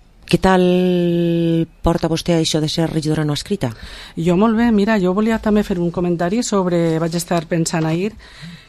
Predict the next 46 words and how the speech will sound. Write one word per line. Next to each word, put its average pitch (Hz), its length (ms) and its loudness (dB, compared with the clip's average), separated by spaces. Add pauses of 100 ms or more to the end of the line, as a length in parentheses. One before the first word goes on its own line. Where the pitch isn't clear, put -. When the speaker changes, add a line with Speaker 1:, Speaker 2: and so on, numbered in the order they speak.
Speaker 2:
que 196 120 -4
totes 196 260 -6
aquestes 254 300 -6
coses 196 260 -6
que 196 80 -6
mos 175 140 -4
diuen 170 240 -4
de 165 100 -4
que 170 80 -6
no 165 120 -6
tenim 165 240 -2
ni 160 80 -2
idea 156 260 -4
del 160 160 -4
cost 156 240 -6
de 160 60 -4
les 151 180 -6
coses, 220 600 -4
que 185 100 -6
no 170 160 -4
tenim 165 240 -2
no 156 100 -6
sé 147 220 -10
què, 220 300 -2 (500)
jo 190 160 -4
volia 262 240 2
fer 208 160 -2
menció 233 580 2 (120)
a 190 160 0
un, 196 680 4
a 175 100 -2
una 233 220 6
plataforma 208 560 0
que 170 100 -2
existís 190 480 -4
que 160 120 -2
s'anomena 175 500 4
DINTRA, 202 760 6 (520)
que 175 200 4
és 156 100 2
en 165 100 2
anglès 165 300 2
Dynamic 160 560 4
Transparency 151 560 0
Index, 180 460 2
bueno, 156 280 -2